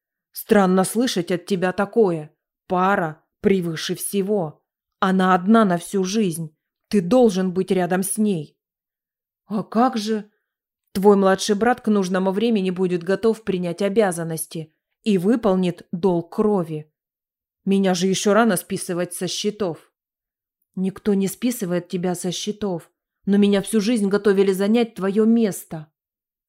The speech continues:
«А боги и судьба распорядились по-другому.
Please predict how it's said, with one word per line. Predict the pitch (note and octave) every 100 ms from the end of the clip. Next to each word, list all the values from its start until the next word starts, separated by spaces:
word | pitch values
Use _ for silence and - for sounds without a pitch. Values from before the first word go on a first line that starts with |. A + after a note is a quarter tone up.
| _ _ _
«А | - F#3+
боги | F3 G#3 F3 F#3+
и |
судьба | F3 F#3+ E3+ A3
распорядились | A3 F3 - F#3 F3+ F3 E3+ E3+
по-другому. | F#3+ E3 G3+ G3+ G#3 G3+ E3+ D#3 _